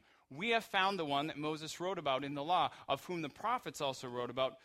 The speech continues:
Jesus of Nazareth, the son of Joseph." "Nazareth," he says.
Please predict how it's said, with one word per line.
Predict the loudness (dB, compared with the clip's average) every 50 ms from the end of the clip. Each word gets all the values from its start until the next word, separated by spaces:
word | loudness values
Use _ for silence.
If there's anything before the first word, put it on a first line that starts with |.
| -20 -20 _
Jesus | -10 -6 -6 -6 -6 -6 -10 -8 -6 -6
of | -4 -2
Nazareth, | 2 2 2 2 0 -4 -8 -10 -10 -12
the | -14 -12
son | -8 -6 -4 -4
of | -4 -6 -6
Joseph." | -4 -2 -2 -2 -2 -4 -8 -12 -14 -14 -18 -20 -20 -20 _ _ _ _ _ _ _ _ _ _ _ _ _ _ _ _ _ _ _ _ _ _ _ _ _ _ _ _ _ _ _ _ _ _ _ _ _ _ _ _ _ _ _ _ _ _
"Nazareth," | -2 2 4 6 6 4 2 -2 -8 -8 -10 -14 -20 -20 -20 _ _ _ _ _ _ _ _
he | -20 -18
says. | -18 -18 -18 -20 _ _ _ -20 -20